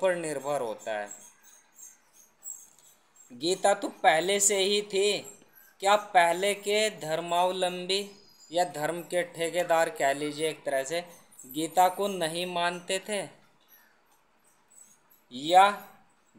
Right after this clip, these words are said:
धर्म को राजनीति क्षेत्र बनाया हुआ था या बना लिया था या धर्म पर एकाधिकार जमा लिया था और धर्म को अपना व्यवसाय मात्र बना लिया था?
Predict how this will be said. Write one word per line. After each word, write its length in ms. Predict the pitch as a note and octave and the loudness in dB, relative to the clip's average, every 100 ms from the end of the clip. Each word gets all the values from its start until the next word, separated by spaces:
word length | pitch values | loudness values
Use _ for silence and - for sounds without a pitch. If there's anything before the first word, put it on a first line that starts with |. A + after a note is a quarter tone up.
| G#2+ | -4
धर्म 360 | D#3 F#3 G3 | 4 4 4
को 200 | F#3 G3+ | -2 0
राजनीति 760 | G3 E3+ E3+ F3 F3 F3+ F3 F#3+ | 6 6 6 2 -6 -6 -4 -6
क्षेत्र 480 | - - F3 F3 E3 | -4 -2 -2 -4 -4
बनाया 520 | D#3 D#3+ D#3+ E3 E3 | -2 0 2 2 4
हुआ 320 | E3 E3 D#3+ | 2 2 0
था 360 | D#3+ E3+ E3+ - - _ _ _ _ _ | 0 -4 -4 -12 -20 _ _ _ _ _
या 160 | C#3 F3+ | 4 6
बना 380 | F3+ D#3 D#3 D#3+ | 6 4 4 2
लिया 320 | D#3+ D#3+ D3+ | 4 4 4
था 400 | D#3 E3 D#3 D3+ - - _ _ _ D3+ | 2 -4 -4 -8 -20 -20 _ _ _ 2
या 180 | G3+ | 4
धर्म 460 | G#3 D3+ D#3 F3+ F#3 | 4 4 4 4 2
पर 360 | D#3 G#3 A#3 - - | 2 4 4 0 -8
एकाधिकार 880 | F3+ G#3 G#3 G#3 G#3+ F#3 F#3+ G3+ G3 | 0 0 4 6 6 6 2 4 4
जमा 360 | F3 E3+ D#3+ D#3 | 4 0 2 2
लिया 220 | D#3 D#3+ | 4 4
था 120 | D#3 | 4
और 200 | G3+ G#3+ | 4 4
धर्म 340 | - E3 F3 F3+ | 0 -2 -2 -2
को 180 | - G#3 | -2 2
अपना 380 | G3+ G3+ G3+ | 2 2 0
व्यवसाय 840 | G#3 D3+ D#3 F3+ G3 G3+ G#3 G#3 G3+ | 0 0 2 6 6 6 6 6 4
मात्र 460 | F#3 F3 E3+ F#3 | 2 0 0 -4
बना 340 | D3 C#3+ C3 B2 | -4 -4 -2 -2
लिया 220 | B2+ A#2+ | 0 -2
था? 320 | - A#2+ - | -2 -6 -6